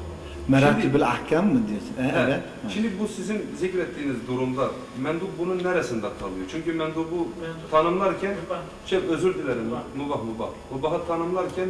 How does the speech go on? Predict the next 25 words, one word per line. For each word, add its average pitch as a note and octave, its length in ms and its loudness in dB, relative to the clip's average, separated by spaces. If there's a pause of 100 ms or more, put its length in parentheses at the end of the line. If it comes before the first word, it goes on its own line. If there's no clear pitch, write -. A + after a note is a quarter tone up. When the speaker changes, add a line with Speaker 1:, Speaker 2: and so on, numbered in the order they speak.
Speaker 2:
diyorlar D#3 420 0
ki - 60 -6 (600)
yapılmasında E3 680 0
ya D#3 80 2
da C3+ 260 -4
terk E3 200 -2
edilmesinde C3 580 -2
ne F3 180 -2
bir D3+ 80 -4 (100)
günah E3+ 140 -2 (120)
ne E3 80 -2
de D#3+ 160 0
bir E3 60 -2
sevap D3+ 320 2
Speaker 1:
Şimdi D3+ 200 4 (100)
Speaker 2:
olan. C#3 200 8 (480)
Speaker 1:
mübaha E3+ 380 6
gelene E3+ 480 6
kadar F3 300 4
biz F3+ 80 -2 (120)
haramı E3 280 4
hallettik A#2 600 2
önce. A2+ 280 2 (2250)
Haram E3 300 4
ihtilaf, D#3+ 400 2